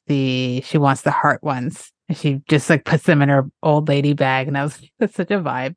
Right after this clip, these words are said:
'cause I would do the same thing with my little tote bag. Like, "I want these potatoes." And she just films them. It's so sweet. And I just think that's so early on in the film, but I kinda want just, like, that shot of her, like, the potato,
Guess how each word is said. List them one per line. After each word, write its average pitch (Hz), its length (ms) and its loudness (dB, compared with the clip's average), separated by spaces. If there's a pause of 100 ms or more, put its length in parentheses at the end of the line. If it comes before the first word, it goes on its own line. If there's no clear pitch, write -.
'cause 165 160 0
I 147 100 4
would 151 140 -2
do 139 80 -2
the 143 100 -4
same 127 260 -4
thing 127 160 -2
with 139 120 0
my 147 140 2
little 131 180 2
tote 135 260 -2
bag. 143 320 0
Like, 147 160 2
"I 156 60 2
want 175 200 2
these 151 200 -6
potatoes." 156 580 -4
And 196 100 4
she 208 140 0
just 214 240 0
films 151 320 2
them. 160 180 0
It's 156 160 -8
so 156 240 0
sweet. 139 600 -6
And 175 60 4
I 170 40 6
just 175 160 -2
think 202 380 2
that's 202 240 4
so 220 120 2
early 185 320 4
on 147 240 0
in 147 120 -2
the 143 40 -4
film, 139 440 -2
but 139 100 -4
I 135 80 -2
kinda 160 380 -4
want 131 320 -8
just, 151 180 -8
like, 143 300 -4
that 135 200 0 (160)
shot 135 440 2
of 131 100 -2
her, 127 460 -2 (280)
like, 175 180 2 (100)
the 151 80 0
potato, 135 800 0